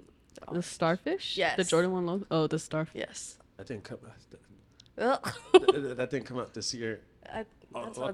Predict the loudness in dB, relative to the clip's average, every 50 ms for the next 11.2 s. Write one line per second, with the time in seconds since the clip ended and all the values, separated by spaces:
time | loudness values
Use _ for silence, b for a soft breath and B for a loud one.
0 | -2 -2 2 4 4 6 6 4 4 2 2 2 2 2 4 4 4 4 2 2
1 | 0 0 2 4 4 4 4 6 8 8 10 10 8 6 6 4 2 0 0 0
2 | -2 -2 0 2 2 4 6 6 6 6 4 2 0 0 0 -2 -6 -6 -4 -2
3 | 0 0 0 0 -2 -4 -10 -16 -16 -16 -16 -16 -14 -8 -2 4 4 6 6 8
4 | 10 10 10 10 8 4 0 0 -2 -4 -4 -10 -8 -4 -2 0 0 0 0 2
5 | 2 4 4 2 2 -2 -6 -12 -18 -20 -20 -20 -20 -20 -14 -6 -2 0 0 0
6 | 0 -2 -2 -2 0 0 0 -2 -4 -2 -2 0 0 0 -2 -2 -4 -6 -6 -6
7 | -6 -6 -6 -8 -10 -14 -16 -10 -8 -6 -4 -4 -6 -8 -12 -20 -20 -20 -10 -4
8 | 0 0 2 2 0 0 -2 -2 0 0 0 -2 -2 -4 -8 -8 -8 -10 -10 -8
9 | -6 -4 -4 -4 -4 -4 -4 -4 -4 -4 -6 -6 -10 -10 -12 -10 -10 -8 -8 -8
10 | -8 -8 -8 -10 -8 -8 -10 -10 -10 -10 -12 -12 -12 -10 -10 -8 -8 -8 -8 -8
11 | -8 -10 -12